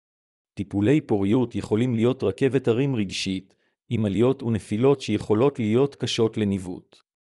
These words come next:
חשוב שתהיה מערכת תמיכה במקום, בין אם זה בן זוג, בן משפחה או חבר שיכול להציע תמיכה והבנה רגשית.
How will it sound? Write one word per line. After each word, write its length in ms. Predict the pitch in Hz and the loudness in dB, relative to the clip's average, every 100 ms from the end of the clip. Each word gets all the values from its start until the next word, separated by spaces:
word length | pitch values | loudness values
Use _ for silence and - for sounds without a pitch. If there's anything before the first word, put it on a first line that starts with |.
| _ _ _ _ _ _ | _ _ _ _ _ _
חשוב 400 | - 113 180 185 | -6 -2 0 0
שתהיה 420 | - 101 98 120 | -2 -2 0 2
מערכת 520 | 104 95 117 117 110 - | 2 0 -2 -2 -6 -4
תמיכה 360 | 110 - 135 | -6 0 0
במקום, 680 | 123 117 113 - 107 78 - _ _ _ | 2 0 0 0 0 -2 -10 _ _ _
בין 220 | 101 113 135 | -2 0 0
אם 120 | 123 | 0
זה 140 | 110 | 0
בן 220 | 104 107 | 2 0
זוג, 400 | 98 101 123 98 - _ _ - | 0 0 -2 -4 -12 _ _ -6
בן 160 | 104 113 | -2 0
משפחה 600 | 110 - 110 - 143 139 | 0 -2 -6 0 0 2
או 80 | 127 | -2
חבר 380 | - 107 107 139 | -2 -2 0 0
שיכול 420 | - 110 - 139 | 2 0 2 2
להציע 380 | 123 104 - 147 | 2 2 0 0
תמיכה 500 | 139 110 104 147 147 | 0 -4 -2 0 0
והבנה 440 | 104 104 98 110 120 | 2 0 0 0 0
רגשית. 720 | 104 98 - 85 - _ _ | -2 -6 -8 -10 -12 _ _